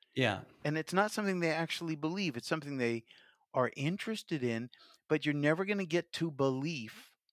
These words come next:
Speaker 2: in that, whatever it is that's greater than you, until you stop believing in you. And that's
Speaker 1: Yeah.
Speaker 2: exactly opposite to what most people say. "You gotta believe in yourself."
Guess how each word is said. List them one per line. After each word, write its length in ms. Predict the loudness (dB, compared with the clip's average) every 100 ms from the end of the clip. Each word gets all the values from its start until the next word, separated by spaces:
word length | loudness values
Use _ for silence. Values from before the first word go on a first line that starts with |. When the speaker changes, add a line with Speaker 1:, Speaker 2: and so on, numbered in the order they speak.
| _ _ _ -2
Speaker 2:
in 220 | 0 2
that, 380 | 2 2 0 -2 -20 _ -4
whatever 380 | 2 4 4 2
it 60 | 0
is 160 | -4
that's 180 | -6 -6
greater 340 | 0 2 2
than 180 | -2 -4
you, 120 | -6
until 280 | -8 -10 -8
you 260 | -8 -6 -6
stop 520 | -2 0 0 -2 -10 _ _ _ _ _ _
believing 460 | -10 -6 -4 -4 -6
in 160 | -6 -8
you. 300 | -10 -12 -16 _ _ _ _ -12 -4
And 140 | 0
that's 220 | 0 0
Speaker 1:
Yeah. 80 | -2
Speaker 2:
exactly 480 | 4 6 6 4 0
opposite 520 | 4 2 2 -4 -6
to 60 | -2
what 180 | 0 2
most 240 | 2 2
people 240 | -2 -4 -4
say. 100 | -2
"You 80 | 2
gotta 160 | 2
believe 260 | 4 0 0
in 60 |
yourself." 320 | -4 -2 -6